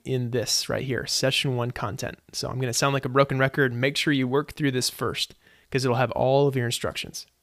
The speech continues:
So that's your first assignment, is to submit your discussion board posts by Wednesday at midnight Mountain Time. Now, there's also a small paper that you'll write.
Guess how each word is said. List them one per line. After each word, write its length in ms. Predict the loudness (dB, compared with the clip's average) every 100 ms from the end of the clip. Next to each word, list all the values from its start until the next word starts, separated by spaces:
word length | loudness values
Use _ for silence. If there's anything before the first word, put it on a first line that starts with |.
| _ _ _ -20 -20 -6
So 120 | 2
that's 180 | 4 4
your 80 | 4
first 240 | 4 4
assignment, 440 | 2 2 0 -2 -6
is 240 | -4 -4
to 400 | -2 -2 0 -2 0
submit 480 | 0 2 2 2
your 120 | 2 2
discussion 460 | 2 2 0 0
board 220 | 0 0
posts 280 | 0 0 0
by 100 | -2
Wednesday 440 | -2 -2 -2 -2 -2
at 80 |
midnight 340 | -2 -4 -4 -6
Mountain 240 | -6 -6
Time. 240 | -8 -10 -12 _ _ -20 -20 -14 0
Now, 120 | 2
there's 180 | 4 6
also 560 | 6 6 6 6 6 4
a 240 | 2 2
small 320 | 4 4 2 0
paper 440 | 0 2 0 -2 -12 _ _ -2
that 120 | 2
you'll 140 | 2
write. 240 | 4 2